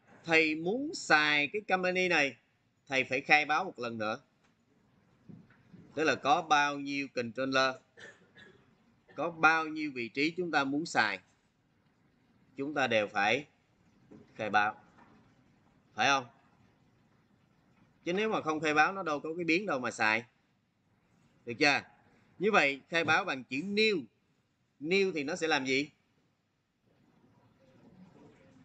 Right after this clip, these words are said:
À, nó cấp phát một bộ nhớ.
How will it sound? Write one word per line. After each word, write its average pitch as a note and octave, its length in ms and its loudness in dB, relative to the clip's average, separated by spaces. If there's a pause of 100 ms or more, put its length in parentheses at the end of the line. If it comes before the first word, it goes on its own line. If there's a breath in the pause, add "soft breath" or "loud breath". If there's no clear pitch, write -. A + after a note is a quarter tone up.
(720)
À, A2+ 280 0
nó C3 140 -2
cấp G3 280 0 (100)
phát E3+ 360 0
một B2 200 -12
bộ G2 240 -6
nhớ. B2+ 280 2